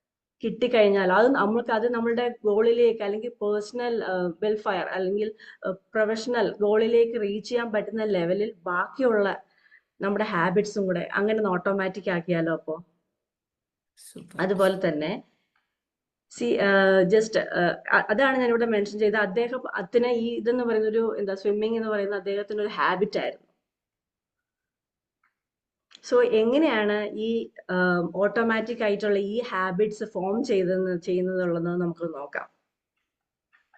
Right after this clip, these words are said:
Speaker 1: In the brain-ില് അതെങ്ങനെയാണ് വർക്ക് ചെയ്യുന്നത് എന്നുള്ളതാണ്.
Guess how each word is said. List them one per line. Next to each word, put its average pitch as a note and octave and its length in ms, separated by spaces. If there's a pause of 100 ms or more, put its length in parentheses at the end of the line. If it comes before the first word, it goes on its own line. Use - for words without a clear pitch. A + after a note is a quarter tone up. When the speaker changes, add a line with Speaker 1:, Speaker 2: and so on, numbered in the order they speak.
(1400)
Speaker 1:
In C4+ 80
the B3+ 160
brain-ില് C#4 680
അതെങ്ങനെയാണ് A3+ 580
വർക്ക് - 320
ചെയ്യുന്നത് F3 340
എന്നുള്ളതാണ്. D3 480